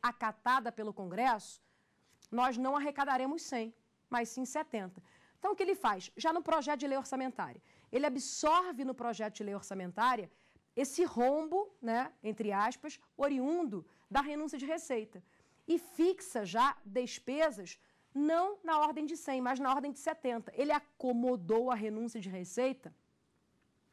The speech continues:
no projeto de lei orçamentária, na estimativa de lei orçamentária. Então, o primeiro requisito,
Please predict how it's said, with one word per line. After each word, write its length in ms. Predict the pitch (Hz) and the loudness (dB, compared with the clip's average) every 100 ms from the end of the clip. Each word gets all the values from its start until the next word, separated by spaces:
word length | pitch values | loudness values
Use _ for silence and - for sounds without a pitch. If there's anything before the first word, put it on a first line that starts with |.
| - - | -20 -4
no 120 | 233 | -2
projeto 500 | 254 269 247 220 220 | 0 0 0 -2 -4
de 80 | 196 | -4
lei 120 | 214 | -2
orçamentária, 440 | 220 - 220 254 185 | -2 -2 -4 -4 -2
na 80 | 220 | -2
estimativa 880 | - 285 262 - - 277 311 339 339 - _ - | -2 2 2 0 -8 -4 -2 -2 -6 -18 _ -14
de 120 | 190 262 | -4 2
lei 140 | 254 | 2
orçamentária. 720 | 262 269 262 302 233 190 170 - _ _ _ _ _ _ | 0 -2 -4 0 0 -2 -6 -16 _ _ _ _ _ _
Então, 260 | 277 330 330 | 0 2 0
o 60 | |
primeiro 360 | 247 277 294 311 | -2 -2 0 0
requisito, 800 | 294 285 214 170 285 294 190 | -2 -2 -4 0 -2 -2 -10